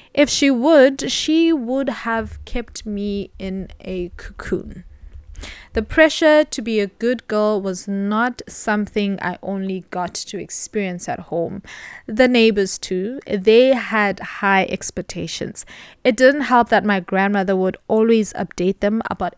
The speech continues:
everything, including my achievements. So the mothers who were my grandmother's friends would constantly remind me of what was expected of me. I loved going to church.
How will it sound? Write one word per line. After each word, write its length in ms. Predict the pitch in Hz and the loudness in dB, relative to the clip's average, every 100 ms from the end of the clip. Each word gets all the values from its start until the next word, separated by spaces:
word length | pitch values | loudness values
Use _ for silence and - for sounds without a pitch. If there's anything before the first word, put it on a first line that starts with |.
| - | -4
everything, 760 | 220 202 226 208 - 220 247 - | -4 0 -2 0 0 0 0 -4
including 520 | 202 190 - 214 190 | -6 -4 -6 -4 -4
my 160 | 185 165 | -4 -6
achievements. 800 | - - 233 214 175 160 - - _ _ _ _ _ _ - - | -8 -6 -4 -4 -6 -8 -10 -12 _ _ _ _ _ _ -20 -2
So 200 | 285 254 | 2 4
the 120 | 240 | 4
mothers 640 | 220 214 240 269 220 262 - - - _ - | 2 2 4 4 2 0 -10 -18 -20 _ -6
who 320 | 285 285 269 | 0 2 4
were 160 | 233 220 | 4 4
my 220 | 208 196 | 2 0
grandmother's 760 | 180 196 214 240 202 196 185 | 0 2 4 4 0 0 -4
friends 600 | - - 247 202 208 220 - | -6 -2 0 2 -2 -6 -8
would 420 | 208 214 196 - | -2 -2 -2 -8
constantly 920 | - - 285 285 269 - 240 220 226 | -12 0 0 0 -4 -4 -2 -2 -2
remind 680 | 208 190 185 185 185 196 185 | -2 0 0 0 0 -2 -2
me 160 | 185 180 - | -4 -4 -8
of 180 | 180 | -10
what 320 | - 180 180 - | -4 -2 -2 -4
was 300 | 180 180 - | -4 -4 -8
expected 880 | - - - - 185 - - - - - | -12 -12 -10 -10 -10 -10 -12 -14 -12 -10
of 220 | - - | -10 -6
me. 400 | 185 180 139 - - - - - - - - - - - - - - - | -6 -4 -8 -12 -18 -20 -20 -18 -18 -18 -18 -18 -18 -18 -20 -20 -20 -2
I 500 | - 339 427 440 440 | 4 6 8 6 4
loved 600 | 359 269 254 254 226 208 | 4 6 6 6 0 -4
going 480 | 208 208 214 208 214 | 2 4 6 4 0
to 260 | - - 185 | -4 -6 -8
church. 640 | - - 208 - - - | -8 -6 -6 -6 -10 -14